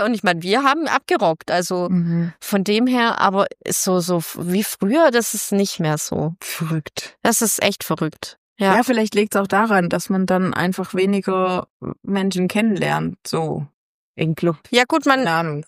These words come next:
Speaker 1: ich meine, klar, durch, durch Corona und so weiter ist halt auch viel verloren gegangen von dieser ganzen Clubkultur, nenn ich's jetzt mal.
Speaker 2: Ja, das schon.
Speaker 1: Ähm, ja, und das ist halt schon ein bisschen schade.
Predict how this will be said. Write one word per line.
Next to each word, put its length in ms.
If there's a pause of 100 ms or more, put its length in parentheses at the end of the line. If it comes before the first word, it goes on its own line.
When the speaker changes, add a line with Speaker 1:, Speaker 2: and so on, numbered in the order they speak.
Speaker 1:
ich 140
meine, 200
klar, 320
durch, 300
durch 260
Corona 480
und 100
so 120
weiter 320
ist 120
halt 140
auch 140
viel 160
verloren 420
gegangen 220
von 160
dieser 220
ganzen 260
Clubkultur, 800
nenn 200
ich's 140
jetzt 200
mal. 320
Speaker 2:
Ja, 340
das 180
schon. 340 (340)
Speaker 1:
Ähm, 540 (840)
ja, 400 (100)
und 180
das 200
ist 160
halt 160
schon 160
ein 60
bisschen 280
schade. 540